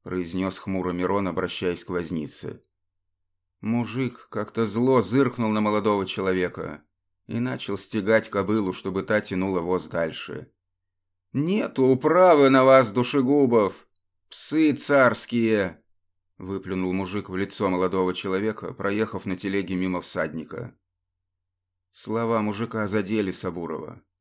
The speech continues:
но на его душе было так гадко и тошно, что он промолчал, совсем не желая связываться с этим злым мужиком, которому, видимо, не понравился его вид опричника в чёрном коротком кафтане и тёмных сапогах.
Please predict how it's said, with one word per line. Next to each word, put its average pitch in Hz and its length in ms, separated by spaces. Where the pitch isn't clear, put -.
но 113 120
на 123 120
его 127 220
душе 123 360
было 110 220
так 104 360
гадко 117 420
и 95 100
тошно, - 680
что - 280
он 131 180
промолчал, 101 760
совсем - 500
не 95 120
желая 90 360
связываться 98 640
с - 80
этим 95 260
злым 98 260
мужиком, 82 680
которому, 98 480
видимо, 101 320
не 107 100
понравился 110 600
его 107 220
вид 113 260
опричника - 840
в - 100
чёрном 90 460
коротком 95 480
кафтане 104 520
и 87 40
тёмных 98 380
сапогах. 87 680